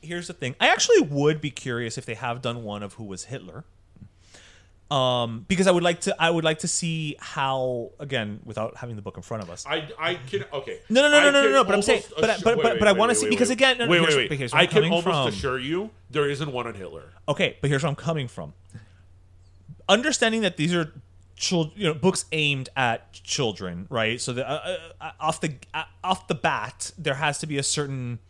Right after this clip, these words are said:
Speaker 1: level of, of writing. But with that said, I think that there has to be a certain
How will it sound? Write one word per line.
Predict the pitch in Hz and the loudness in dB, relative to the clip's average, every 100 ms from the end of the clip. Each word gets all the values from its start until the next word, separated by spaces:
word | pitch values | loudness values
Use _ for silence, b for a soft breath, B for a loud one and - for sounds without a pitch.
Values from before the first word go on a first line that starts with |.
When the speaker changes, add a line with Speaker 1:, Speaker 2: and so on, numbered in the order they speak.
| b b b b b b | b b b b b b
Speaker 1:
level | 147 147 143 147 139 120 | 0 4 4 4 2 2
of, | 127 120 123 117 | 2 2 2 -4
of | 104 | -2
writing. | 113 104 92 87 B - | 0 0 -2 -10 B 0
But | 160 | 2
with | 165 165 | 2 0
that | 143 | -2
said, | - - 226 139 110 - - - b - - | -2 2 2 2 -2 -6 -20 -20 b -14 -2
I | 170 | -2
think | - 202 220 | 0 -4 -2
that | 233 226 | -4 -2
there | 175 | -4
has | - 160 156 | -2 -4 -4
to | - 143 | -6 -6
be | 131 123 120 | -4 -6 -6
a | 120 117 | -8 -6
certain | - - 135 143 123 | -6 -4 -6 -8 -10